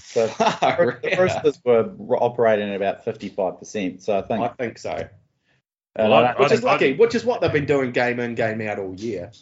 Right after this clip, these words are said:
Speaker 1: Yeah, yeah, they haven't been.
Speaker 2: It's a good
Speaker 1: Uh,
Speaker 2: time of the year to get the Roosters early in the season.
Speaker 3: Well, I just don't think Joey Manu's ever come up against Adam Pompey and Ed Cossey before.
Speaker 2: <laughs>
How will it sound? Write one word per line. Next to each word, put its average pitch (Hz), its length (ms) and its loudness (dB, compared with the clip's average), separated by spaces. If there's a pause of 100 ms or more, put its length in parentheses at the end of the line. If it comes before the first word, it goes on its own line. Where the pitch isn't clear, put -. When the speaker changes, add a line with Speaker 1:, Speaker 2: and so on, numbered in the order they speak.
(140)
Speaker 1:
Yeah, 92 240 0
yeah, 80 200 -4
they 87 120 -4
haven't 87 200 -8
been. 78 220 -8 (600)
Speaker 2:
It's 165 100 -2
a - 20 0
good 156 120 2
Speaker 1:
Uh, - 20 -2
Speaker 2:
time 202 140 0
of 185 120 0
the 156 60 -4
year 139 180 0
to 139 80 -2
get 127 160 -4
the 117 80 -8
Roosters 95 540 -10
early 101 260 -4
in 92 80 -10
the 90 80 -12
season. 101 460 -12 (680)
Speaker 3:
Well, 101 120 -12 (340)
I 139 120 2
just 135 200 -4
don't 123 160 2
think 101 160 -6
Joey 101 220 -4
Manu's 95 360 -10
ever 90 160 -10
come 98 220 -12
up 98 160 -10
against 92 260 -14
Adam 92 240 -10
Pompey 98 320 -10
and 87 80 -10
Ed 95 140 -10
Cossey 107 300 -10
before. - 480 -12
Speaker 2:
<laughs> 679 1800 -2